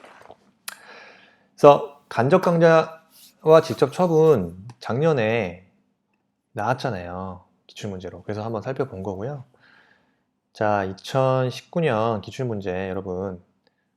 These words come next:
한번, 음, 음,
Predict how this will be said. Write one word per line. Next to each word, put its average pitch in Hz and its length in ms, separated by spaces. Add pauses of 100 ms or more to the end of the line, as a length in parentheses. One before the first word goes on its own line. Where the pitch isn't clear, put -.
(120)
한번, 117 540 (960)
음, 104 520 (3250)
음, 95 200